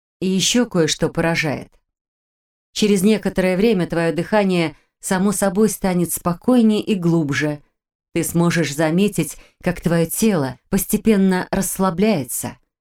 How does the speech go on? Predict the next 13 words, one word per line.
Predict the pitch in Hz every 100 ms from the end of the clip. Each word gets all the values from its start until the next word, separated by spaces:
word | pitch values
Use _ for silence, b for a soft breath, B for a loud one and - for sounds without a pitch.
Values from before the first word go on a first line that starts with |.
| _ _ _
и | -
твои | 226 277 285
мысли | 208 165 160 160 165
тоже | 190 214 226
постепенно | 220 202 180 175 175 190 190
успокаиваются. | - 165 151 156 143 143 143 143 - 127 - _ _ _ _ _ _ _ -
Дыхание | 202 - 175 160 156
приносит | 160 165 170 160 147 -
покой. | 165 - 160 127 123 _ _ _ _ _ _ -
Просто | 269 185 - 165 147 -
вдыхай | 143 151 - 185 247 247 - _ _ _ _ -
и | 175 240 269 _ _
выдыхай. | 147 160 135 - 135 131 147